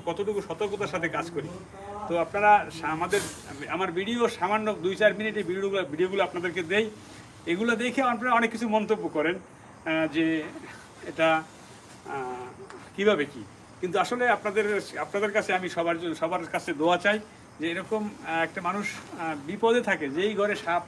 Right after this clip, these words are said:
ঢোকে বা সাপ থাকে, সেই পরিবারটাই কিন্তু জানে যে আসলে কতটা,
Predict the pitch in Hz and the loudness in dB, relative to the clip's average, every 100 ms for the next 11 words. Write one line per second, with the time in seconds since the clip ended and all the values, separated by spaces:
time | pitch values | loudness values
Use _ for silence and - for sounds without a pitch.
0 | 139 170 180 165 160 - 156 - 165 156 | -4 -4 -2 0 2 2 0 2 0 0
1 | 127 - - - - - 202 208 202 220 | -8 -12 -18 -18 -16 2 2 4 2 4
2 | 233 233 240 214 202 208 202 170 196 220 | 2 2 2 4 2 -2 2 4 6 6
3 | 185 160 180 165 202 - 175 180 - | 4 2 -2 0 -4 -4 -6 -6 -6